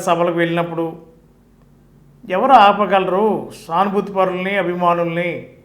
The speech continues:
మరి ఇట్లా గతంలో చంద్రబాబు నాయుడు గారు ప్రతిపక్షంలో ఉన్నప్పుడు కూడా వైఎస్ఆర్సీపీ రెండు వేల పంతొమ్మిది నుండి ఇరవై నాలుగు వరకు కూడా చంద్రబాబు నాయుడు గారు జిల్లాల పర్యటనకు వెళ్ళినప్పుడు కూడా కొన్ని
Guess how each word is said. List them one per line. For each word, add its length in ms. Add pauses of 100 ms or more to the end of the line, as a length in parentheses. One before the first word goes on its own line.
(1120)
మరి 200 (560)
ఇట్లా 240 (300)
గతంలో 360 (840)
చంద్రబాబు 420
నాయుడు 280
గారు 160
ప్రతిపక్షంలో 540
ఉన్నప్పుడు 380
కూడా 220 (1080)
వైఎస్ఆర్సీపీ 920 (100)
రెండు 220
వేల 160 (100)
పంతొమ్మిది 320
నుండి 180
ఇరవై 160
నాలుగు 220
వరకు 180
కూడా 140 (840)
చంద్రబాబు 380
నాయుడు 240
గారు 220
జిల్లాల 280 (120)
పర్యటనకు 380
వెళ్ళినప్పుడు 340
కూడా 180
కొన్ని 240